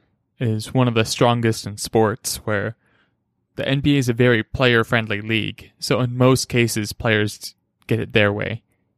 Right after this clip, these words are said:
And, like, if you contrast it with the N F L Players Association, like, N B A, the N B A has a much more powerful, um, Players Association there for,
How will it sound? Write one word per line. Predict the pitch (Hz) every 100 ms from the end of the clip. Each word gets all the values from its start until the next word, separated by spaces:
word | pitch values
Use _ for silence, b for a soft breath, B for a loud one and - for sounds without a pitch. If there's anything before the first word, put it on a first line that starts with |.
| -
And, | 117
like, | 107 -
if | 123 123
you |
contrast | 123 127 117 123 110 120
it |
with | -
the | -
N | 131
F | 113 117
L | 104
Players | 113 101 101
Association, | - 107 104 - 104 - 104
like, | 101 - _ _ _ _ _ -
N | 120
B | 123 117 - - - _
A, | 147
the | 123 123
N | 131 120
B | 117 117
A | 110
has | 107
a | 104
much | 104 104 - -
more | 107
powerful, | 104 110 104 101 - 101 98 - _ _ _ _ _ _ _ _ _ _ -
um, | 110 101 - - - _ _ _ _ _ _ _ _ _ _ _ _ _ _ _ _
Players | - 127 117
Association | 113 - 110 - 107 110
there | 104 104
for, | - 98